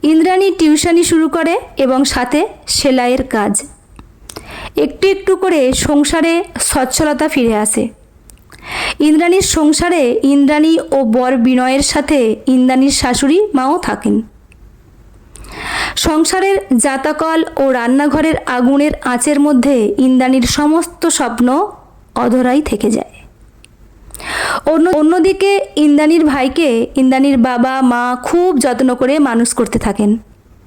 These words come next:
ভালো স্কুল, কলেজ, ভালো খাওয়া দাওয়া, সমস্ত কিছুর সাথে ইন্দ্রাণীর ভাই অজয় ইঞ্জিনিয়ারিং পাশ করে বড় কোম্পানিতে চাকরি পায়। অজয়ের বাবা মা ও ঠাকুমা ভীষণ খুশি।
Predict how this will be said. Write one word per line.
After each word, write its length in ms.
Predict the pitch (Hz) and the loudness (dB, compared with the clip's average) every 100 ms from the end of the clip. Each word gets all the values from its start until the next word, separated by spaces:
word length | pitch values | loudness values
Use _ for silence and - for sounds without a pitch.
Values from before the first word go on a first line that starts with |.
| - - - - 233 | -20 -18 -12 -2 0
ভালো 360 | 269 262 294 | 0 0 0
স্কুল, 520 | 285 - 269 277 285 | -2 -2 0 2 2
কলেজ, 560 | 269 277 247 262 269 220 | 0 -2 0 2 2 0
ভালো 320 | 220 240 247 | -2 0 -2
খাওয়া 360 | 254 240 233 233 | -2 -4 -2 -2
দাওয়া, 320 | 240 247 247 | 0 -2 -2
সমস্ত 540 | - 302 349 381 392 | -2 2 2 0 -2
কিছুর 320 | 370 - 269 311 | -2 0 0 0
সাথে 340 | - 330 349 | 0 -2 0
ইন্দ্রাণীর 540 | 339 285 262 269 285 | 2 2 4 2 2
ভাই 280 | 262 269 320 453 - - - - - | 2 2 0 -2 -8 -18 -16 -8 -2
অজয় 480 | 247 302 285 240 339 - - - - - | 0 0 0 -2 -6 -12 -20 -20 -8 0
ইঞ্জিনিয়ারিং 580 | 294 277 311 320 349 415 | 2 4 4 2 2 0
পাশ 260 | 277 247 - | -2 -4 -2
করে 340 | 226 208 202 226 _ _ - - - 226 | -2 0 0 -4 _ _ -20 -20 -2 2
বড় 280 | 240 247 269 | 2 2 0
কোম্পানিতে 580 | 285 262 247 262 - 370 | 2 0 2 0 0 0
চাকরি 400 | - 226 196 202 | -2 -2 -2 -2
পায়। 300 | 202 208 233 - _ _ _ - - - - - - - - - - | -2 -2 -4 -8 _ _ _ -20 -20 -20 -20 -18 -14 -10 -8 -8 -2
অজয়ের 420 | 285 294 359 359 | 0 0 0 2
বাবা 440 | 269 277 269 311 | 0 0 -2 0
মা 400 | 285 277 277 294 - | 0 0 -2 -4 -2
ও 120 | 285 | -4
ঠাকুমা 520 | 285 262 262 285 277 | -2 -4 0 0 0
ভীষণ 420 | 226 262 320 359 | 0 0 0 0
খুশি। 400 | 349 240 - 196 | 0 -2 -2 -2